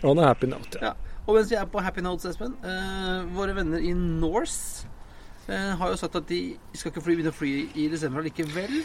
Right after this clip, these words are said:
Speaker 1: Eller de har i hvert fall sagt at de skal ikke begynne å fly i desember før det er klart.
Speaker 2: Ja.
Speaker 1: Eller før pandemien har gjort sånn godt nok tilbake til at det faktisk er
Speaker 2: Ja, for det
Speaker 1: marked.
Speaker 2: kan du ikke,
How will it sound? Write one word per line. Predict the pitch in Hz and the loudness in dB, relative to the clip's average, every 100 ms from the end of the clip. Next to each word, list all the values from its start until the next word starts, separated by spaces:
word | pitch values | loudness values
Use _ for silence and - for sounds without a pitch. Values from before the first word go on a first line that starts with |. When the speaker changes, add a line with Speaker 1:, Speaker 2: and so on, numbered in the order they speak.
| - | 6
Speaker 1:
Eller | 156 185 | 8 10
de | 180 | 10
har | 180 | 8
i | |
hvert | 165 | 6
fall | - | 4
sagt | 160 - | 2 2
at | |
de | 175 | 2
skal | 160 | 2
ikke | 185 170 | 2 4
begynne | 160 147 | 4 4
å | 151 - | 0 -6
fly | - 123 | -2 0
i | 123 123 | 0 -2
desember | 143 - 107 104 147 - - | -2 0 2 6 4 4 -16
før | - 123 - | -2 -2 -2
det | |
er | 180 | -4
klart. | 214 156 - - - - | -2 -2 -4 -8 -12 -12
Speaker 2:
Ja. | - - | 2 12
Speaker 1:
Eller | 156 160 131 | 12 12 12
før | - - 123 117 - - | 2 4 8 8 4 0
pandemien | 131 127 113 104 127 110 135 | 4 6 6 6 6 6 6
har | 123 | 6
gjort | 110 - - | 6 0 -8
sånn | - 110 110 - - | 0 2 2 -4 -2
godt | 117 - | 0 2
nok | 120 - | 0 2
tilbake | 139 113 - 214 | 4 4 4 2
til | |
at | 165 | 2
det | 135 | 2
faktisk | 120 95 113 | -2 0 2
er | 101 - - - - | 2 0 -8 -16 -10
Speaker 2:
Ja, | 104 - | -8 -8
for | 123 | 0
det | - | 8
Speaker 1:
marked. | 127 160 160 | 8 8 0
Speaker 2:
kan | 156 160 | 2 2
du | |
ikke, | 160 - | 0 -2